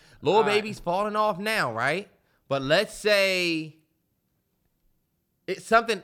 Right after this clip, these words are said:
Speaker 1: something would have to happen to where people could get on the opposite end of that. You know what I mean?
Speaker 2: Yeah.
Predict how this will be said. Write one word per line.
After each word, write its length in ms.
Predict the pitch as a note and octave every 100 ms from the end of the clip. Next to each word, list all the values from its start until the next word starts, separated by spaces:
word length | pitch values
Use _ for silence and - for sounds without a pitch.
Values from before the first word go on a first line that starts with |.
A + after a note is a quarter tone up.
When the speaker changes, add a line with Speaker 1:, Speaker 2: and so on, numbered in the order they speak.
| -
Speaker 1:
something 340 | - A#3+ B3 A#3+
would 100 | F#3+
have 240 | G3 G3
to 100 | F#3
happen 420 | D#3 F3 F3+ G3 F3+
to 120 | F3
where 220 | D3+ D3
people 420 | C#3+ F3 D3 C3 A#2+
could 200 | D#3+ C3
get 120 | C#3
on 60 | C3+
the 140 | B2+
opposite 440 | A#2+ A2+ A#2+ - A2
end 180 | A2 G2+
of 120 | F#2+
that. 160 | F2+ E2+
You 80 | A2
know 80 | C3+
what 80 |
I 40 | C3+
mean? 300 | C3+ C#3 D3+ _ _ -
Speaker 2:
Yeah. 300 | A2 C#3+